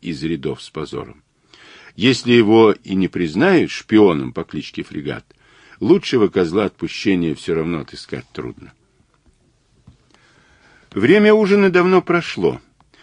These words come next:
и он вяло подумал, что кормить сегодня не будут.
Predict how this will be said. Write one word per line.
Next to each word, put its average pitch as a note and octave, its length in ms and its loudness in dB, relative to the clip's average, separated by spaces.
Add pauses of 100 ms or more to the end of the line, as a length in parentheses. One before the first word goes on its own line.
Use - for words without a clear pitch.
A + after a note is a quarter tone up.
(260)
и G#2+ 100 2
он C#3+ 140 6
вяло F#3 260 4
подумал, E3+ 540 2
что - 300 -2
кормить A#2+ 440 0
сегодня A#2 360 -2
не B2 160 -2
будут. - 520 -14